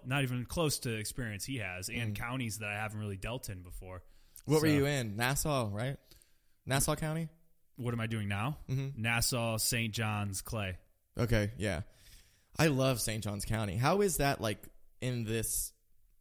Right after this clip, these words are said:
Speaker 2: market of, like, flipping stuff? Is it, like, one of the better ones or one of the worst? 'Cause it seems like it's a lot of new construction out there.
Speaker 1: It's all, it's all good if you, if you put the effort in there. We just don't have the effort in Saint John's right now 'cause we don't have the manpower to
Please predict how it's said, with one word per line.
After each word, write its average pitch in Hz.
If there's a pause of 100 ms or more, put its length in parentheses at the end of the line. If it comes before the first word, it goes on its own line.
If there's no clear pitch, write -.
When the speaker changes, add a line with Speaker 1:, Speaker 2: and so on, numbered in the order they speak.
Speaker 2:
market 104
of, 95
like, 95
flipping 110
stuff? 90
Is 113
it, 127
like, 117
one 123
of 117
the 107
better 139
ones 190
or -
one 135
of 131
the 120
worst? 127
'Cause 131
it 127
seems 196
like 180
it's 151
a 139
lot 131
of 127
new 120
construction 107
out 92
there. 139
Speaker 1:
It's -
all, 147
it's 135
all 127
good 101 (140)
if 117
you, 107
if 107
you 110
put 113
the 104
effort 98
in 95
there. 95
We 107
just 107
don't 104
have 95
the 92
effort 92 (180)
in 92
Saint 90
John's 92
right 92
now 90
'cause 90
we 90
don't 90
have 87
the 90
manpower 87
to 85